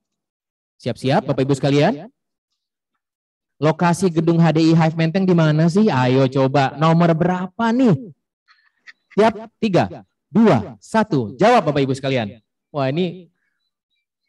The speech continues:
jawabannya delapan belas apakah? Oh betul pasti dong.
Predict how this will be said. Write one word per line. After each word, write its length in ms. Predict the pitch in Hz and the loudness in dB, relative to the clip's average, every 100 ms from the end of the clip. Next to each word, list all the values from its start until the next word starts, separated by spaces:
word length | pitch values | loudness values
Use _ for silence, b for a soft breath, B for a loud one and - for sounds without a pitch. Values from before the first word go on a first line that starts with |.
| _ _ _ _ _ _ | _ _ _ _ _ _
jawabannya 880 | 143 156 156 170 196 247 247 247 _ _ _ _ _ _ _ _ _ _ | 0 2 4 2 2 0 -2 -10 _ _ _ _ _ _ _ _ _ _
delapan 300 | 156 165 175 | -2 2 2
belas 320 | 170 175 208 202 | 2 2 0 -2
apakah? 320 | 190 185 156 | -4 0 2
Oh 240 | 170 175 | 4 4
betul 560 | 170 151 - - 160 143 | 2 -2 -6 -2 0 0
pasti 480 | 123 117 117 - 127 | 0 -4 -6 -8 -8
dong. 880 | 117 107 101 101 101 98 101 107 | -4 -4 -4 -6 -6 -8 -12 -16